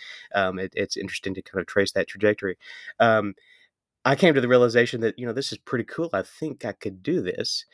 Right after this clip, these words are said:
Um, and roughly that, that kind of coincided with some, some thoughts I was having. I,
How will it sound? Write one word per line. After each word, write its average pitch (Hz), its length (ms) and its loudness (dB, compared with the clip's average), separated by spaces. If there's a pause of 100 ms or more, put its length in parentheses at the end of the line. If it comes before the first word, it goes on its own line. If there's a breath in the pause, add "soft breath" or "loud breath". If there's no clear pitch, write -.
(240 loud breath)
Um, 113 220 2
and 113 340 2
roughly 139 460 4
that, 127 260 4
that 120 140 0
kind 147 160 0
of 139 60 -6
coincided 127 720 0
with 107 180 -4
some, 107 320 -8
some 104 480 -8
thoughts 117 260 0
I 113 80 2
was 104 160 -2
having. 107 260 0
I, 101 100 -6